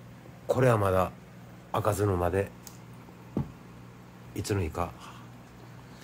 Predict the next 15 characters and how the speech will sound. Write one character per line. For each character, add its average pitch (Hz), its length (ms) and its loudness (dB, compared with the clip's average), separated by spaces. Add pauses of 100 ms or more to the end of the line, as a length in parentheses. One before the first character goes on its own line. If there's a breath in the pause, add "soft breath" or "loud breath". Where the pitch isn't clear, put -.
(360 loud breath)
開 98 80 0
け - 80 0
た 82 120 4
い 76 40 4
と 82 80 0
思 80 100 4
い 80 60 4
ま 82 140 4
す - 80 -4
け 87 100 0
れ 82 60 4
ど 76 80 2
も、 73 160 -2 (260)
こ - 140 2
の 156 200 6